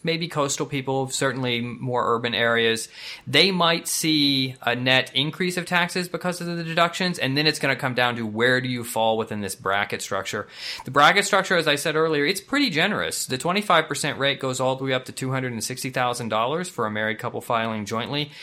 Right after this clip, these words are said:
That's pretty high. Uh, a few years ago, people were defining two hundred and fifty thousand dollars as the beginning of the, quote, rich.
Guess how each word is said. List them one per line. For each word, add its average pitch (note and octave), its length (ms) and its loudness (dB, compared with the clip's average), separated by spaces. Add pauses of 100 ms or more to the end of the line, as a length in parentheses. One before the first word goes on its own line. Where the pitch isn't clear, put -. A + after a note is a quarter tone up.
(220)
That's A#3 180 0
pretty B3+ 260 0
high. E3 460 6
Uh, A2 220 2
a - 20 2
few E3 180 -4
years E3 300 0
ago, C#3 180 2
people C#3+ 300 -4
were C#3 120 0
defining C3+ 540 0
two G3 240 -2
hundred C#3+ 240 0
and B2 80 -6
fifty C3 220 -4
thousand B2+ 380 0
dollars A#2+ 400 2
as A2+ 100 -6
the A2+ 80 -8
beginning A#2+ 340 -4
of A2 180 -2
the, A2 100 -4
quote, A#2 380 -4
rich. - 540 -4